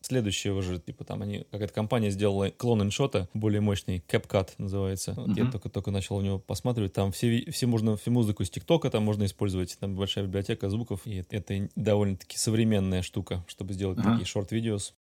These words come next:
Speaker 1: Что ещё?
Speaker 2: Звук редактируешь ты в Лоджике, насколько я понимаю?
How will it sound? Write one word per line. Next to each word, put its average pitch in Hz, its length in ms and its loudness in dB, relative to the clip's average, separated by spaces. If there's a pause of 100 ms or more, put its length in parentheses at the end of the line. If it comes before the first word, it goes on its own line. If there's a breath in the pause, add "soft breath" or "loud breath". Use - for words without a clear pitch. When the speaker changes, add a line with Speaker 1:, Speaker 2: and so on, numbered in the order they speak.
(120)
Speaker 1:
Что - 340 -8
ещё? 90 680 -4 (140)
Speaker 2:
Звук 123 440 10
редактируешь 113 640 8
ты 98 180 4
в 90 60 2
Лоджике, 135 540 2 (100)
насколько 90 420 -2
я 90 60 -2
понимаю? 90 380 -4